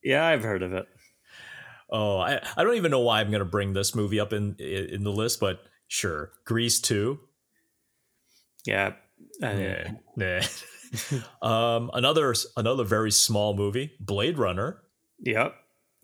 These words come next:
Speaker 1: Classic.
Speaker 2: Uh, John Carpenter's The Thing.
Speaker 1: Yeah. You know, I never, I didn't see it until maybe two years ago. It's great.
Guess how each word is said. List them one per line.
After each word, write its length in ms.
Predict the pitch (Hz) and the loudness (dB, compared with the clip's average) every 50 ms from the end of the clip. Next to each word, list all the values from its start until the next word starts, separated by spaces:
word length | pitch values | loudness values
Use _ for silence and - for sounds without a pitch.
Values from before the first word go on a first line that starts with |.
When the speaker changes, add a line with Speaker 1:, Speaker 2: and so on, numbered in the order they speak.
| - - | -14 -12
Speaker 1:
Classic. 600 | - - 95 92 92 - - 117 117 - - - - - _ _ _ _ _ _ _ _ _ _ _ _ _ _ - | -8 -4 -4 -2 -2 -2 -2 -2 -2 -4 -8 -14 -16 -20 _ _ _ _ _ _ _ _ _ _ _ _ _ _ -6
Speaker 2:
Uh, 280 | 107 92 85 82 80 82 | -4 -4 -2 -4 -4 -4
John 260 | - - 131 143 147 | -4 -2 -2 -2 -2
Carpenter's 580 | - 143 143 151 143 156 139 135 135 131 120 - | 0 0 0 0 0 -2 -2 0 -2 -2 -2 -2
The 140 | - 107 | -2 -4
Thing. 640 | 101 - - - 139 185 214 160 101 107 160 226 - - _ _ _ _ _ _ _ _ _ _ _ _ | -4 -4 -2 -2 0 0 0 0 -2 -2 -4 -8 -10 -14 _ _ _ _ _ _ _ _ _ _ _ _
Speaker 1:
Yeah. 280 | 113 117 120 143 - - - _ _ _ _ _ _ _ - - - - _ _ | 2 2 2 2 0 -4 -10 _ _ _ _ _ _ _ -20 -20 -20 -20 _ _
You 80 | 147 147 | 2 4
know, 120 | 208 233 | 6 6
I 120 | 196 151 | 6 6
never, 280 | 135 147 180 170 180 - | 6 6 4 4 4 4
I 120 | 147 135 | 2 2
didn't 300 | 123 110 151 165 202 190 | 2 2 0 -2 2 4
see 200 | - - - 190 | 6 6 6 6
it 100 | 185 156 | 4 2
until 220 | 151 147 127 143 135 | 0 0 0 0 2
maybe 260 | 131 135 127 117 117 | 4 2 2 2 2
two 180 | 113 - 139 127 | 2 2 2 4
years 280 | 117 113 113 117 110 | 4 4 4 4 4
ago. 320 | 113 101 92 85 82 87 - | 4 4 2 0 -2 -4 -8
It's 140 | - - - | -2 0 0
great. 460 | - - 98 104 123 127 92 - - | 0 2 2 4 4 4 4 0 -4